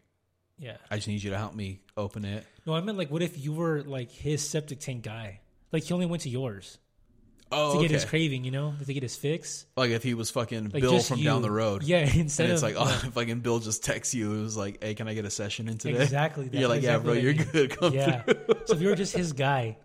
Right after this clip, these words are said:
Speaker 2: Well, then he likes your shit.
Speaker 1: Yeah. So then that's more money in your pocket 'cause it's not going to nobody else.
Speaker 2: Dude, I'd let that dude there all the time.
Speaker 1: Yeah.
Speaker 2: I'd be like, "Bro, you wanna stay the night in there? That's cool. Just give me fucking, like, five hundred bucks for the night.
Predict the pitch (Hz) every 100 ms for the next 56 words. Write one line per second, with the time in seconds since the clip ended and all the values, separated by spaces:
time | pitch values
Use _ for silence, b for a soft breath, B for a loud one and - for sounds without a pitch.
0 | B B B B 139 151 143 147 - 123
1 | - 208 277 - 156 262 147 113 165 156
2 | 156 139 139 - 156 139 123 147 147 156
3 | 147 156 180 160 151 143 139 143 135 135
4 | 123 120 165 120 - - _ _ _ -
5 | _ _ _ _ _ _ _ _ _ -
6 | 135 104 175 127 113 107 107 110 113 113
7 | 104 107 - _ _ _ _ _ - 139
8 | 127 107 139 139 98 101 _ _ _ _
9 | _ - - 110 - 135 156 143 160 117
10 | 156 180 143 - 107 98 151 123 110 98
11 | - - 127 - - 131 104 92 110 113
12 | 117 110 120 113 104 - 110 110 107 104
13 | 107 - 90 104 98